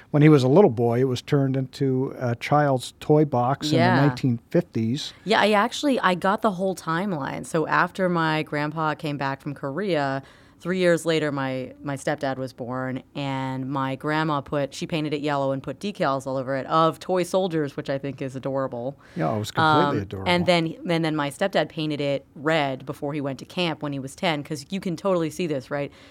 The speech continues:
Speaker 2: Kid's going to camp, he's taking this trunk. He doesn't want it to have little toy soldiers and bears all over it and be yellow,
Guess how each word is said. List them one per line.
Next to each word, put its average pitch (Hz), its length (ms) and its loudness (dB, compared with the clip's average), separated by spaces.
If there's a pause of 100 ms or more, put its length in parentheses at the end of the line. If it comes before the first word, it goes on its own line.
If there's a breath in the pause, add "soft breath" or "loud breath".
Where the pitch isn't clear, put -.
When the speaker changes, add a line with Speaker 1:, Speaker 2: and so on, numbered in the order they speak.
(120)
Speaker 2:
Kid's 165 180 -2
going 165 180 4
to 156 40 -2
camp, 165 300 -2
he's 143 100 -8
taking 160 260 0
this 139 140 -8
trunk. 165 380 2 (260 soft breath)
He 185 140 2
doesn't 180 200 6
want 160 220 4
it 156 60 2
to 147 80 0
have 151 260 4
little 151 240 2
toy 170 200 4
soldiers 156 420 4
and 147 80 -2
bears 185 320 8
all 160 140 6
over 156 220 2
it 151 140 2
and 143 80 -4
be 156 80 -4
yellow, 151 640 4